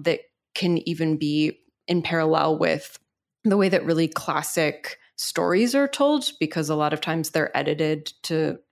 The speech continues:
flow with that format. And it ended up being a really interesting way to connect with people, the same way that I feel like a lot of straight dudes, or, I mean, people in general, watch sports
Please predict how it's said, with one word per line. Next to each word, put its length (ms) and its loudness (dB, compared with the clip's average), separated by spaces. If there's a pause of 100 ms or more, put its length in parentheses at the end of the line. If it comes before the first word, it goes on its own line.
(580)
flow 200 2
with 200 0
that 180 -2
format. 520 0 (420)
And 120 4
it 120 2
ended 240 2
up 120 -2
being 260 2 (100)
a 80 -4
really 240 0
interesting 560 -4
way 140 0
to 100 -4
connect 400 -6
with 140 -8
people, 580 -2
the 100 -2
same 300 2
way 160 2
that 400 2 (240)
I 80 -4
feel 180 0
like 220 2
a 60 2
lot 220 0
of 140 -4
straight 420 -2
dudes, 640 -2
or, 320 0
I 40 -2
mean, 280 -2 (220)
people 320 2
in 120 2
general, 760 2 (180)
watch 320 0
sports 720 0